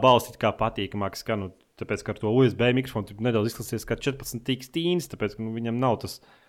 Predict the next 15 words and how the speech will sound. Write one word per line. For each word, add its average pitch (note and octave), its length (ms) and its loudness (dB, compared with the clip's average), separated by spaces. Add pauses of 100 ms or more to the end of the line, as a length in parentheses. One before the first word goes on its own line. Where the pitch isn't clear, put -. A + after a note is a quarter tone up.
(140)
tik B2+ 200 -2
plašs A#2 300 2
tas - 100 -12
spektrums, A2+ 340 -2
ko G#2+ 100 -6
viņi G2 120 -6
var G2 80 -4
uztvert, A2 320 -6
bet, A2+ 240 -4
eh, A#2+ 240 0 (1700)
nezinu, G#2+ 400 4
man, A#2+ 160 2
man A2+ 100 2
liekas, G#2 200 -4
audiotehnika G#2+ 680 0